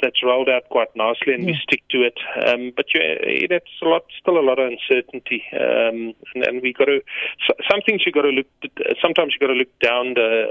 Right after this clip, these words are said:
Speaker 1: um, the road, you know, to, to plan.
Speaker 2: Mm.
Speaker 1: But, you know, sometimes you gotta take it day by day and see how is it, how does it unfold as well,
Speaker 2: Yeah.
Speaker 1: um,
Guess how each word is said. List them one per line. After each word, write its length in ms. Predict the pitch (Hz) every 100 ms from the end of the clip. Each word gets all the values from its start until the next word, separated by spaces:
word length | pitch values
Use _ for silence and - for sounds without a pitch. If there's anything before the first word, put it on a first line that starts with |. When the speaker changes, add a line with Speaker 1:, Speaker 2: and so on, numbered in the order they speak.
| 113
Speaker 1:
um, 300 | 110 110 110
the 120 | 113
road, 360 | 104 110 120 - -
you 100 | -
know, 220 | 117 127 135 -
to, 140 | 123
to 160 | - -
plan. 380 | - 127 127 139 - -
Speaker 2:
Mm. 420 | 185 170 160 151
Speaker 1:
But, 120 | 147 - -
you 60 |
know, 140 | 170 214 -
sometimes 360 | 226 233 233 220
you 80 | -
gotta 160 | 202 -
take 160 | 214 220
it 100 | -
day 200 | 147 175
by 140 | 196
day 300 | 185 165 214
and 100 | 185 147
see 80 | 175
how 160 | 170 180
is 80 | 175
it, 100 | 175
how 320 | - - -
does 200 | 135 175
it 120 | 156 -
unfold 520 | 151 139 190 185 151
as 120 | 131 131
well, 220 | 175 233
Speaker 2:
Yeah. 460 | 156 - 127 123
Speaker 1:
um, 160 | 123 123